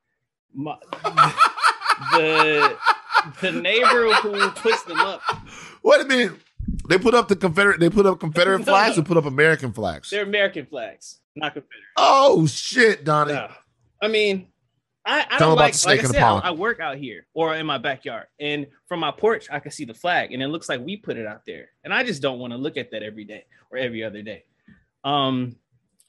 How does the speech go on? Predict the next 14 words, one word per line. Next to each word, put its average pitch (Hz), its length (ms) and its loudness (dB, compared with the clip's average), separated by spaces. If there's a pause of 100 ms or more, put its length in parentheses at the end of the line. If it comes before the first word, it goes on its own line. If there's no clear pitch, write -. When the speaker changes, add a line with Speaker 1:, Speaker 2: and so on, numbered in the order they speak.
Speaker 1:
so 262 220 0
we 269 120 -4
took 247 200 -2
it 220 100 -8
down, 196 340 0
wrapped 180 260 -4
it 170 60 -6
up, 160 140 -8
and 143 100 -16
put 170 140 -8
it 143 120 -6
in 139 60 -8
our 127 120 -8
garage. 123 520 -6